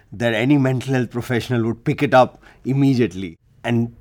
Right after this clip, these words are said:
for people to be able to fake illness, they actually need to understand how mental illness operates. And that's one of the reasons why Bollywood depictions of mental illness are so poor, is because they have actually no experience of mental illness from either side of the table,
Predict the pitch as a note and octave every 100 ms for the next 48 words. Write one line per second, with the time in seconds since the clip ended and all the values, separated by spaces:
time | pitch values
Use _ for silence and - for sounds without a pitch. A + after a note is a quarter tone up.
0 | - C3+ E3+ F3+ G#3+ F#3+ E3+ C3 C#3 E3
1 | D#3+ - - D3+ E3 D3 B2 B2 G#2+ G2
2 | G#2+ B2 D#3 - F#3+ C3 B2 D3 - C#3+
3 | G#3 G#3+ C#3+ - C3+ C3 A#2 A#2+ G#2 G2+
4 | A2 A2 G#2+ G#2+ G2+ F2+ G#2 E2 - G2
5 | A#2 C3+ - A2 B2+ D3+ C3+ C3+ C#3+ B2+
6 | B2+ B2+ G2+ A2 B2 B2+ A2 F#2+ - A2
7 | - C3 A#2+ G#2 G#2 G#2+ A#2 A2+ A2 G#2+
8 | - G#2+ _ E3+ F3 A#2 A2 - - C3
9 | G#2+ C3 C#3 A#2 B2 C3+ A#2 A#2 C#3+ C3
10 | A#2 C3+ G#2+ - - B2+ B2+ A#2+ A#2+ A2
11 | G#2+ G#2+ A#2+ A2+ A#2 C#3+ C3+ C#3+ D#3+ D3
12 | A#2+ A2+ G2+ F#2+ G2+ F2+